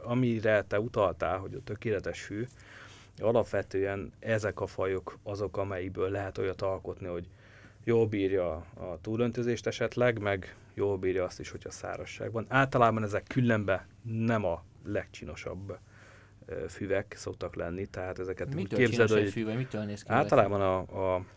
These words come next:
Speaker 2: a túl
Speaker 1: az
Speaker 2: széles
Speaker 1: emberek,
Speaker 2: levél az?
Speaker 1: igen, igen,
Speaker 2: Hm.
Speaker 1: beletaláltál, tehát egy, egy finom szerkezetű, finom levelűt, ö, részesít előnyben egy, egy
Speaker 2: Azt
Speaker 1: fogyasztó,
Speaker 2: tűnik,
Speaker 1: egy
Speaker 2: hogy elegánsnak,
Speaker 1: kerttulajdonos.
Speaker 2: nem?
Speaker 1: Igen,
Speaker 2: Mhm.
Speaker 1: igen, így ahogy mondod. Meg szerintem az nagyon szép is.
Speaker 2: Mhm.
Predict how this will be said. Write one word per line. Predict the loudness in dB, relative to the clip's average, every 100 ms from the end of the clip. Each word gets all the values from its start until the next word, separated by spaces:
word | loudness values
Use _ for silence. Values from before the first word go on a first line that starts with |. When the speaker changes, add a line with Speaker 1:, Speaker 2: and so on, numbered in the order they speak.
| -20 -20 -20 -20 -20 -20
Speaker 2:
a | -16 -6
túl | -4
Speaker 1:
az | 6
Speaker 2:
széles | 10
Speaker 1:
emberek, | 12 12 12 10
Speaker 2:
levél | 8 8
az? | 8
Speaker 1:
igen, | 6 4
igen, | 2 2 0
Speaker 2:
Hm. | -4 -6 -2
Speaker 1:
beletaláltál, | 2 2 2 4 4 2 -2 -2
tehát | -4 -6 -4
egy, | -4 -2 -2
egy | -2
finom | 0 2 2
szerkezetű, | 2 2 2 -2 -4 -6 -6
finom | -2 -2 0
levelűt, | 0 0 -4 -8 -12 -14 -6
ö, | -4 -4 -6 -8
részesít | -8 -8 -8 -10 -10 -6
előnyben | -4 -4 -8 -10
egy, | -10 -12 -14 -6
egy | -6
Speaker 2:
Azt | -4
Speaker 1:
fogyasztó, | -2 0 2
Speaker 2:
tűnik, | 0
Speaker 1:
egy | 4
Speaker 2:
hogy | 4
elegánsnak, | 6 6 4 4
Speaker 1:
kerttulajdonos. | 4 0 0
Speaker 2:
nem? | -2 0
Speaker 1:
Igen, | 0 -2 -4
Speaker 2:
Mhm. | -4
Speaker 1:
igen, | -4 -4 -4
így | -4 -4
ahogy | -4
mondod. | -4 0 0 0 -4 -16 -12 -6
Meg | -4
szerintem | -2 -2 -2 -6
az | -6
nagyon | -8 -8
szép | -8 -8 -8
is. | -10 -10 -8
Speaker 2:
Mhm. | -6